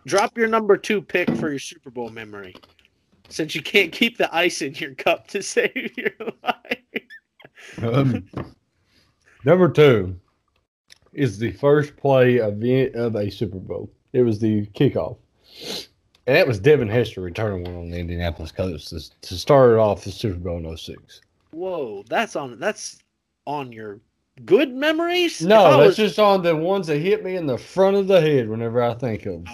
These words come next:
Speaker 1: Okay.
Speaker 2: Super Bowls. Like, all these were just, when I thought, when you said Super Bowl memories, it was like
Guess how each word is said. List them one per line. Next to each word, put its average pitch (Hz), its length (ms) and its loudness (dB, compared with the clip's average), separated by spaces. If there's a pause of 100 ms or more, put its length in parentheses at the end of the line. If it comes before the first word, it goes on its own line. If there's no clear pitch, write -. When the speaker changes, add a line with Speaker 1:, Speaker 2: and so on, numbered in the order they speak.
Speaker 1:
Okay. 107 440 -12 (180)
Speaker 2:
Super 104 340 -4
Bowls. 76 500 -12
Like, 139 200 2
all 190 220 4
these 180 220 0
were 127 120 -4
just, 117 380 -14
when 131 160 -8
I 143 140 -2
thought, 127 460 -6 (180)
when 117 140 -6
you 143 100 -4
said 127 180 -4
Super 135 200 -4
Bowl 135 160 -2
memories, 104 360 -2
it 107 60 -8
was 95 100 -10
like 92 140 -6